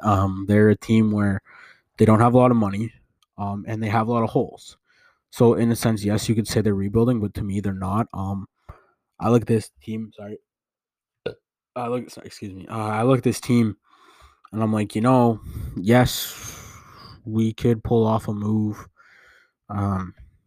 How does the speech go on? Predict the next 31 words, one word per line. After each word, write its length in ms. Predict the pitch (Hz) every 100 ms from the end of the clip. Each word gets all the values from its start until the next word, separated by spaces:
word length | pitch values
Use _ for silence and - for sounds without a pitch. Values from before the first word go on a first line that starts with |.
| _ _ - _ - - -
for 160 | 113 98
Deshaun 520 | - 107 113 110 101
or 40 |
for 160 | 104 107
a 60 | 110
quarterback 580 | - 101 98 101 92
or 80 | 113
even 180 | 131 147
draft 340 | 120 110 107
a 40 | -
quarterback. 380 | - 95 104 -
But 100 | 123
as 120 | 135
I 60 |
mentioned 380 | 139 131 - 123
in 60 | 117
the 40 |
last 300 | 110 107 107
segment, 300 | - 104 -
like, 160 | 104 - _ - - _
we 120 | 127
have 260 | 117 120 123
Mason. 440 | 110 104 107 107
We 80 | 98
have 200 | 92 107
a 40 | 107
guy 300 | 104 101 104
who 260 | 101 101 - _ _ _ _
has 100 | 107
been 120 | 113 113
sitting 420 | 123 110 107